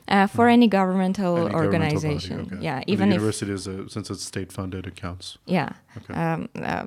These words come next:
Speaker 1: maybe there are some, uh, thoughts to change the law, but even if you get money not from a governmental source, even
Speaker 2: I
Speaker 1: if
Speaker 2: see.
Speaker 1: some person donates you the money, you still need to spend it in,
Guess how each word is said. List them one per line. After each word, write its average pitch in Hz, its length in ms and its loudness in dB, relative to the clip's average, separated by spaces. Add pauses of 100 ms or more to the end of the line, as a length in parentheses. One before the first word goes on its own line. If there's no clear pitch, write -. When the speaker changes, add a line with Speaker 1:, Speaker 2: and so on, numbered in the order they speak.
(120)
Speaker 1:
maybe 165 320 -2
there 165 180 0
are 160 80 -2
some, 160 380 -4
uh, 156 500 -4
thoughts - 380 -4
to - 140 -8
change 175 300 0
the 151 100 -2
law, 190 220 0
but 185 140 0
even 175 220 0
if 165 140 -4
you 160 60 -4
get 160 260 -2
money 170 240 2
not 156 220 0
from 170 200 -4
a 156 60 -6
governmental 151 580 -4
source, 160 460 -4
even 160 220 -4
Speaker 2:
I 123 80 -6
Speaker 1:
if 101 80 -10
Speaker 2:
see. - 160 -10
Speaker 1:
some 156 260 -4
person 160 380 -4
donates 156 440 -6
you 156 80 -4
the 151 80 -4
money, 202 460 -2 (180)
you 170 100 -2
still 180 420 -2
need 165 260 -2
to - 120 -12
spend 156 300 -4
it 156 160 -6
in, - 500 -10